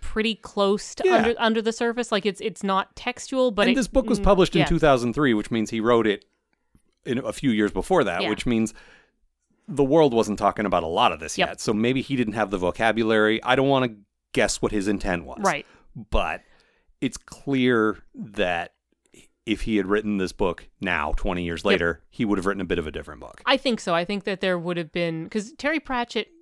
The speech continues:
Speaker 1: tends to be
Speaker 2: We can, we could assume he'd be on the right side
Speaker 1: Yeah.
Speaker 2: of history, but what I'm saying is it would be different.
Speaker 1: It would be different. I think he would have probably had more things to say about gender and trans
Speaker 2: Yeah.
Speaker 1: and all of that. He actually, in the last book of the series, which we'll talk about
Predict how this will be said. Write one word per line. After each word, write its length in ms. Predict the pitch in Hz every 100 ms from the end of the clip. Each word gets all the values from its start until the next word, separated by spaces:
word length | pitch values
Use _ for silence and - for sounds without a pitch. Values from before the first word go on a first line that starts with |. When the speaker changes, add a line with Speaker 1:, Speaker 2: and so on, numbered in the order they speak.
| 330
Speaker 1:
tends 400 | - 202 196 -
to 100 | -
be 200 | 185 190 180
Speaker 2:
We 140 | 170
can, 200 | 285 233
we 140 | 190 240
could 140 | 233
assume 380 | 165 - 196 180
he'd 160 | 147 131
be 100 | 147
on 120 | 131
the 80 | 120
right 200 | 117 104
side 220 | 117 107
Speaker 1:
Yeah. 80 | 113
Speaker 2:
of 40 |
history, 260 | - - 110
but 100 | 101
what 160 | 107
I'm 80 | 107
saying 280 | - 131 104
is 80 | 95
it 40 | 117
would 100 | 95
be 100 | 85
different. 440 | 117 90 - -
Speaker 1:
It 100 | 269
would 120 | 269
be 80 | 214
different. 260 | 196 180 180
I 100 | 202
think 200 | 208 202
he 160 | 220 208
would 160 | 185
have 100 | 170 - -
probably 480 | 185 175 175 175 160
had 220 | 165 156
more 180 | 165 160
things 360 | - 160 156
to 100 | -
say 440 | 165 180 160 156 151 _ _ -
about 260 | 190 175 175
gender 560 | 180 170 165 160 160 -
and 500 | 170 151 151 151 - 440 453 381
trans 640 | - 190 170 156 156 156 -
Speaker 2:
Yeah. 280 | 202 170 -
Speaker 1:
and 200 | 151 156
all 220 | - 160
of 80 | 160
that. 240 | 156 151 - -
He 240 | - 277 -
actually, 500 | 233 247 247 214 208
in 300 | 190 180 165
the 80 | 175
last 260 | 180 175
book 100 | 180
of 60 | 156
the 80 | 170
series, 580 | 277 254 196 175 160 -
which 160 | 170
we'll 80 | 180
talk 200 | 175 165
about 240 | 156 156